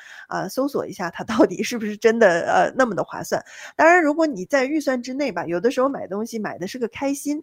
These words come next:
啊，你觉得就是我就需要这个东西，价格又合适，那么就下手哈，也可以。呃，但是呢，现在有一个需要提醒的是，就是，呃，在购物季当中哈，同时也是小偷啊，诈骗的一个高发季节。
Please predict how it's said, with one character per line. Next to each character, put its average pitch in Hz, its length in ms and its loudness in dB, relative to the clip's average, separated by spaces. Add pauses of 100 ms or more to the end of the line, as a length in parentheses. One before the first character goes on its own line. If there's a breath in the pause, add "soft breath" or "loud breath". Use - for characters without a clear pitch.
啊， 165 240 -2
你 185 200 -10
觉 247 180 -2
得 277 140 2
就 269 120 -8
是 262 140 -8
我 208 160 -2
就 294 140 -4
需 - 180 -2
要 320 140 6
这 247 80 -2
个 214 80 0
东 202 160 -2
西， 220 160 -6
价 294 240 0
格 233 380 -2
又 302 100 -2
合 247 160 0
适， 320 260 -4 (320 loud breath)
那 277 80 -4
么 254 100 -4
就 247 120 -4
下 262 220 -4
手 - 300 -10
哈， 156 240 0 (200 loud breath)
也 202 160 2
可 208 200 2
以。 233 220 -2 (280 soft breath)
呃， 233 160 4
但 381 180 2
是 381 120 0
呢， 330 200 6
现 359 240 2
在 302 160 4
有 175 180 2
一 175 60 -2
个 214 100 0
需 - 120 -2
要 233 120 4
提 202 240 -14
醒 175 240 -8
的 104 100 -8
是， 202 220 -2
就 208 160 -4
是， 202 280 0 (440 loud breath)
呃， 214 260 4
在 311 200 4
购 359 240 4
物 254 180 0
季 220 220 -8
当 175 260 -6
中 175 240 -6
哈， 170 240 -4 (360 soft breath)
同 262 280 2
时 247 280 -2
也 233 200 -4
是 190 380 0
小 - 320 -4
偷 294 320 4
啊， - 340 -8
诈 - 220 -6
骗 320 320 -2
的 175 100 -4
一 170 200 -8
个 170 180 -2
高 247 260 2
发 254 240 -2
季 247 220 -8
节。 147 340 -8